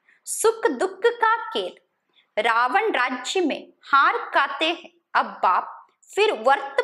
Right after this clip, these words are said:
पाउंड बनाते हैं। बाबा ने समझाया है, एक शिव बाबा की जयंती ही वर्त पाउंड है।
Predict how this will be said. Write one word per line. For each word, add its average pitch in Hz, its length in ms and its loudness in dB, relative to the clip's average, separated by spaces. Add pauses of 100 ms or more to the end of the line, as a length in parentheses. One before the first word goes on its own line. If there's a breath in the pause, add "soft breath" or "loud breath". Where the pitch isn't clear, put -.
(140)
पाउंड 359 300 4
बनाते 220 580 2
हैं। - 200 -12 (540 soft breath)
बाबा 220 540 4
ने 427 200 0
समझाया 233 720 0
है, - 200 -6 (460 soft breath)
एक 294 260 2
शिव - 240 -2
बाबा 233 480 2
की 349 320 -2
जयंती 339 640 2
ही - 220 -4 (120)
वर्त 262 300 0 (140)
पाउंड 277 260 0
है। - 180 -14